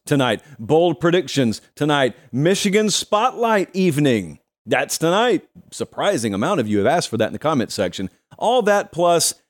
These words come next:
if one team rises, if one dynasty ascends, does the other have to fall? One of you asked. Several more of you have thought it. I will respond tonight. They're watching us in Woodstock, Georgia, Little Rock, Arkansas, Denton, Texas,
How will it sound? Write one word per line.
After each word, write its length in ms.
if 220
one 300
team 360
rises, 720
if 140
one 300
dynasty 920
ascends, 600
does 220
the 160
other 280
have 340
to 100
fall? 420
One 160
of 80
you 140
asked. 480
Several 400
more 200
of 80
you 120
have 80
thought 260
it. 160
I 160
will 160
respond 460
tonight. 300
They're 80
watching 320
us 100
in 80
Woodstock, 400
Georgia, 380
Little 180
Rock, 220
Arkansas, 500
Denton, 500
Texas, 560